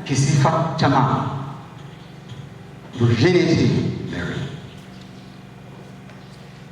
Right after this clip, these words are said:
Na nne ni assumption au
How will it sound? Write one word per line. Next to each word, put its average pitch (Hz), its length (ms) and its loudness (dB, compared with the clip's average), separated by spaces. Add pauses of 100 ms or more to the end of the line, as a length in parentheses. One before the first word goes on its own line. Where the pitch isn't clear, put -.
(2500)
Na 160 200 6 (100)
nne 220 160 6 (1300)
ni 123 260 6
assumption 139 920 4 (540)
au 185 680 4